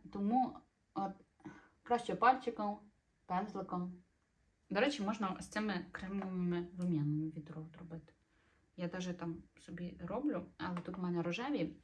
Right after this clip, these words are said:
Не взяла з собою на супер мій стульчик. Е, буде в нас матово. І нанесемо трішечки ровдіка.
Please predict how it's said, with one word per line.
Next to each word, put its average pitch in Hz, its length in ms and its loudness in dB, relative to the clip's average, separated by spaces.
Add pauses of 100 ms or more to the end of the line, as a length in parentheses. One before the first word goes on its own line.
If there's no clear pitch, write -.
(840)
Не 175 100 -2
взяла 160 320 -2
з - 80 -12
собою 175 340 -6
на 170 100 0
супер - 340 -12
мій 170 160 -2
стульчик. - 600 -14 (1080)
Е, 208 840 2
буде 214 480 2
в 214 60 6
нас 202 400 2 (100)
матово. 202 460 -4 (680)
І 302 260 8
нанесемо 285 1040 10
трішечки 233 960 -2 (960)
ровдіка. 202 680 -6